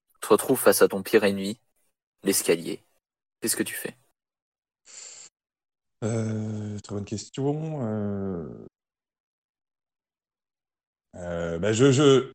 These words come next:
Speaker 2: <clears throat> je me chauffe un tout petit peu, tu sais, je, je, je fais craquer mes articulations, mais doucement, hein, parce que ça fait quand même un peu mal.
Speaker 1: <laughs>
Speaker 2: Et, euh, et je me dis, bon, bah, il faut prendre son courage à deux mains, c'est maintenant ou jamais. Euh, je, je,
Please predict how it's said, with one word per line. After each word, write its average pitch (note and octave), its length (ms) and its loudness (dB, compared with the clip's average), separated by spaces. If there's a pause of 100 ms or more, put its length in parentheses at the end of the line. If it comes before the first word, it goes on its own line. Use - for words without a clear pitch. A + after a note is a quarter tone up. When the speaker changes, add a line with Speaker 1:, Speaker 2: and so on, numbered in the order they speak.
Speaker 2:
<clears throat> B2+ 460 0
je A#2+ 120 -2
me D3 100 4
chauffe F#3+ 300 6
un D#3 100 4
tout E3 140 0
petit - 200 -2
peu, D#3 240 6
tu - 140 -12
sais, B2 200 2
je, G#2 260 4
je, G2 200 0
je - 120 -8
fais G#2+ 100 -2
craquer A2+ 480 2
mes G#2 200 0
articulations, A2 540 -4
mais A#2+ 100 2
doucement, C#3 340 6
hein, A2 40 8
parce - 120 -2
que A2+ 60 -4
ça A2 100 -2
fait A2+ 100 -4
quand A2+ 140 4
même A2 140 4
un G#2 80 2
peu A#2 140 -2
mal. B2 300 -2
Speaker 1:
<laughs> - 120 2 (640)
Speaker 2:
Et, C#3+ 300 6
euh, B2 380 12
et A#2+ 80 8
je B2 80 6
me D3 100 10
dis, D#3 160 8
bon, D3 100 10
bah, B2+ 200 12 (120)
il A#2+ 280 4
faut - 160 0
prendre D3 200 2
son C#3+ 140 2
courage C#3+ 300 6
à C3+ 80 8
deux C3+ 120 8
mains, D3+ 200 6
c'est D3 100 2
maintenant C3+ 360 6
ou C3+ 100 6
jamais. B2 260 8
Euh, B2 380 8
je, G#2 240 0
je, G#2 120 -10